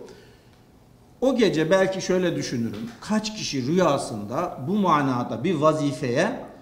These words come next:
yönlendirildi? Belki bir oflu hocaya da "Kur'an'a çalış" diye bir şey geldi. Niye? Çünkü alemi manadan,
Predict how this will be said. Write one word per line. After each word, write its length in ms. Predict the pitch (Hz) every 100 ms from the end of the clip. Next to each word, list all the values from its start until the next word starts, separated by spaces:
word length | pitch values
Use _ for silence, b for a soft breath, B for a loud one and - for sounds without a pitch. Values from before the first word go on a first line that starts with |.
| B B
yönlendirildi? 960 | 147 156 151 139 123 120 110 107 156 143
Belki 400 | 202 147 - 202
bir 40 |
oflu 440 | 196 196 180 208 175
hocaya 420 | 175 190 190 185
da 260 | 139 - - -
"Kur'an'a 460 | - 180 160 165 185
çalış" 420 | 175 131 120 -
diye 200 | 151 196
bir 120 | 190
şey 300 | 190 160 156
geldi. 320 | 131 101 104 135
Niye? 200 | 196 147
Çünkü 520 | 143 117 208 135 B B B B B -
alemi 460 | 147 160 226 226
manadan, 840 | 175 165 156 147 135 135 196 226